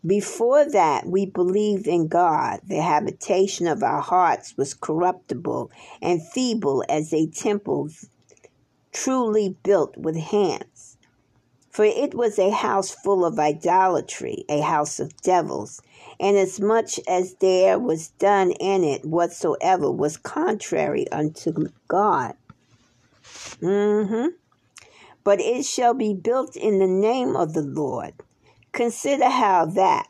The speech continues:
the temple of the Lord shall be very gloriously built, and by what means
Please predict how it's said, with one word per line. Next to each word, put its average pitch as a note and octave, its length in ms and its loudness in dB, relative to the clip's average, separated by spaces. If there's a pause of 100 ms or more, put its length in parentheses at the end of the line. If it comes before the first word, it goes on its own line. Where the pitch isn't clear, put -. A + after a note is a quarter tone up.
the D3+ 100 -2
temple G3 580 -2
of D#3 200 -2
the D#3 100 -2
Lord E3 440 0
shall - 180 -2
be E3 220 -2
very F#3+ 580 2
gloriously F#3 960 4
built, D3 540 -4 (580)
and B3 400 2
by F#3 680 4 (440)
what F#3+ 340 2
means A3+ 840 0